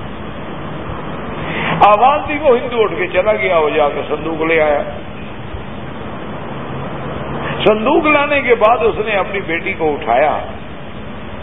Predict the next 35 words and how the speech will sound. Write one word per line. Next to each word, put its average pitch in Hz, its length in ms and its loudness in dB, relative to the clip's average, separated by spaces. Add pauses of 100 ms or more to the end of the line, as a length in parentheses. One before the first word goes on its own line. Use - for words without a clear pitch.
(480)
اور 127 340 4 (680)
بلایا 151 360 4
تو 131 200 -4
بیٹی 135 220 -6
اٹھ 131 300 -8
کے 117 80 -2
آ 120 120 0
گئی۔ 120 140 -4 (1080)
انہوں 151 180 2
نے 151 60 6
کہا، 151 160 4
"کیا 202 140 6
بات 156 240 4
ہے 143 100 2
بیٹا؟" 131 220 0
اس 131 120 2
نے 135 140 -2
کہا، 151 200 4
"دیکھیں 139 220 0
میرا 147 180 2
ایک 127 140 4 (120)
دوست 147 340 4
ہے، 120 100 6 (920)
اس 190 140 6 (120)
کے 220 140 4
یہ 165 340 2 (100)
بہت 156 260 4 (200)
بڑا 156 400 8
قیمتی 156 680 -4
نیکلس 156 580 -2
ہے، 147 120 4
اس 135 200 -4
کے 147 100 2
اندر 131 280 2 (1000)
ہار 143 240 6